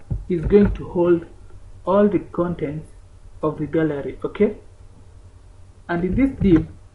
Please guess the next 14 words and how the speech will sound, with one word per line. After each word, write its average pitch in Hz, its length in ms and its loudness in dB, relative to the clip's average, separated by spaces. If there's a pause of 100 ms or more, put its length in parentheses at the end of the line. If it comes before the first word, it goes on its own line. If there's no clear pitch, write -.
(1000)
we're 214 140 2
going 208 260 6
to 160 120 -4
embed 156 580 0
another 156 260 -2
div 151 400 0 (560)
with 151 220 0
the 160 100 0 (120)
I 180 180 2
D 160 420 -2 (960)
of 165 380 4 (640)
the - 440 -4
big, 202 300 2 (3500)
the 143 100 -2